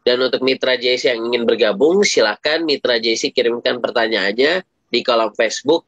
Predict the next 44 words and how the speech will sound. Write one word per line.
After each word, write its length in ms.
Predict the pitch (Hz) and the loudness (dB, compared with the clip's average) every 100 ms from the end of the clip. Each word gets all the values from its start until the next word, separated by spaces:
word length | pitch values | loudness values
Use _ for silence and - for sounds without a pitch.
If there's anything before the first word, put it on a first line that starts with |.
| - | 0
Radio 480 | 107 104 104 104 101 | 0 0 2 2 2
J 160 | 104 | 0
I 240 | 95 101 - | 2 0 -2
C 320 | 143 147 - _ _ | 0 0 -2 _ _
ataupun 800 | 104 101 104 - 139 147 151 - | -4 0 0 2 2 2 0 -4
di 160 | 110 104 | -2 -2
kolom 320 | - 101 95 | 0 0 0
Facebook 480 | - 101 - 113 - | -2 -4 -2 -2 0
R 240 | 104 92 | -2 -2
S 160 | 98 98 | -2 -4
C 80 | 98 | -2
J 80 | |
Sukapura. 480 | 98 - 98 98 90 | -4 -2 -2 0 0
Pertanyaan 560 | - 123 135 151 165 160 | -2 -2 0 0 -2 -2
yang 0 | |
sudah 240 | 160 147 | 0 0
Mitra 320 | 143 139 139 | 0 -2 -2
J 160 | 135 131 | 0 -2
C 160 | 139 139 | -2 -4
kirimkan, 320 | 131 135 139 123 | -4 -2 -2 -2
insya 160 | 123 | 0
Allah 160 | 120 123 | 0 0
kita 160 | - | -2
akan 160 | 107 110 | -4 -2
jawab 240 | 104 110 101 | 0 0 0
di 160 | 107 98 - - _ _ | -2 -2 -6 -18 _ _
lain 240 | 107 101 | -2 -2
kesempatan 480 | - 113 104 104 104 | -4 -6 -2 0 2
nanti 320 | 104 101 147 | 0 0 0
atau 160 | 131 127 | 2 0
langsung 240 | 120 123 | 0 0
kita 240 | 123 110 101 | 0 0 0
jawab 240 | 110 110 | 0 0
melalui 320 | 101 98 117 | 0 2 2
sosial 400 | 117 101 - 95 | 2 0 0 0
media 400 | 101 101 104 104 | 0 0 2 2
yang 80 | 95 | 0
kita 160 | - 98 | -4 -2
miliki. 560 | 98 98 95 - 90 - _ _ | 0 0 -2 -2 -4 -6 _ _
Nah, 160 | - 139 - _ _ _ | -2 -2 -6 _ _ _
Mitra 320 | 156 160 170 | 0 2 0
J 240 | 175 175 170 | 2 0 2
C, 80 | 202 220 | 2 2
eh, 1080 | 208 _ _ _ 147 156 160 160 156 160 | 0 _ _ _ -2 0 0 0 0 0